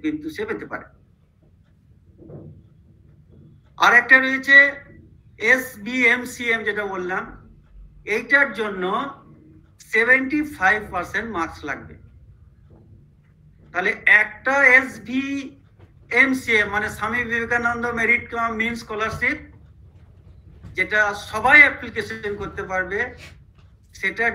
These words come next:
জন্য সিক্সটি পার্সেন্ট। আর স্বামী বিবেকানন্দ Merit কাম Main Scholarship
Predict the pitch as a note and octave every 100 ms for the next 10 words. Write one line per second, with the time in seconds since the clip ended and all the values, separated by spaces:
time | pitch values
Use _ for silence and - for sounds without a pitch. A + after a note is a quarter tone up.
0 | A3+ A#3 B3 D4+ E4+ - - - - -
1 | - - - - - - A3+ - D4 C#4
2 | C#4+ D#4 D#4+ - - - - - - -
3 | - - - - - - - - - -
4 | _ _ - D3+ - G3 B3 C#4+ D4+ D#4+
5 | D#4+ D#4+ D#4 D#4+ C#4+ B3+ C#4 C#4+ C#4 C#4
6 | B3 B3 B3+ - G#3+ G3 F#3 - G3+